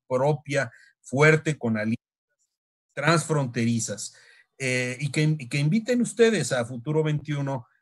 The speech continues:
a, a los dirigentes de movimientos sociales estadounidenses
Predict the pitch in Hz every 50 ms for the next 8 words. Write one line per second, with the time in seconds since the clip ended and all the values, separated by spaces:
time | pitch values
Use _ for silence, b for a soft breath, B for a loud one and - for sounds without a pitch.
0 | _ _ - 123 123 123 120 123 123 123 - - 117 120 120 120 120 123 120 113
1 | 113 123 123 120 117 - 165 175 185 156 - 170 156 135 131 120 120 117 120 120
2 | 123 139 156 170 156 - 165 143 - - 151 147 147 147 147 139 - 127 117 -
3 | - 123 120 120 117 117 113 117 123 127 123 117 - 135 - - -